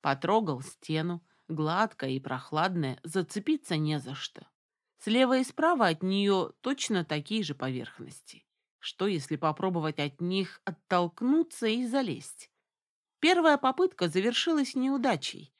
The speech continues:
Приземлился на руку, которая тут же отозвалась болью. Ничего,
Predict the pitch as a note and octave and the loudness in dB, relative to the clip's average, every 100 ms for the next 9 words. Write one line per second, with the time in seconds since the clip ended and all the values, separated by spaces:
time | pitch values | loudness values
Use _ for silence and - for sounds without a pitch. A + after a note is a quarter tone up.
0 | _ _ - G#3 F#3+ A3+ A#3 A#3+ - A3+ | _ _ -2 0 4 4 4 2 0 0
1 | A#3 B3+ G3 - D#3 - E3 F#3 F#3 F3+ | 4 4 4 -2 -8 -6 -4 -2 2 0
2 | F3+ B3 G3 D#3 D3+ D3+ D#3 E3 E3+ E3+ | 0 -6 -2 0 0 -2 -4 -2 0 0
3 | C3+ C3 D#3+ D#3 B2 B2 - _ _ _ | -2 -4 -2 -2 -4 -10 -14 _ _ _
4 | _ _ - C#3+ C3+ - D3+ C#3+ D3+ C3+ | _ _ -10 -8 -6 -6 -6 -4 -4 -4